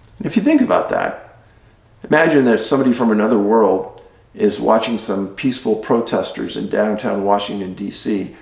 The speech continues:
seem brutally attacked by others. What's the point?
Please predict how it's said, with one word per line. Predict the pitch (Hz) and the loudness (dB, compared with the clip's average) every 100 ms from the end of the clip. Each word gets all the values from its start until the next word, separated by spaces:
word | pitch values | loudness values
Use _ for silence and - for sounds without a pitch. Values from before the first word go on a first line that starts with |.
| - _ _ _ _ | -20 _ _ _ _
seem | - 131 117 - | -4 0 0 0
brutally | 123 131 160 160 135 120 | 2 4 4 2 0 0
attacked | - - - 127 101 - - - _ _ _ _ _ - _ - - _ - _ _ _ _ - - _ _ - - - - _ - | -4 -8 -2 0 0 -4 -14 -18 _ _ _ _ _ -20 _ -20 -20 _ -20 _ _ _ _ -20 -20 _ _ -20 -20 -20 -20 _ -2
by | 113 113 | 2 2
others. | 131 147 - - - - - _ - _ - - _ - | 4 2 0 -6 -12 -16 -20 _ -20 _ -20 -20 _ -14
What's | - 139 - | -2 -2 -2
the | - | -6
point? | - 139 - - | -2 -2 -2 -14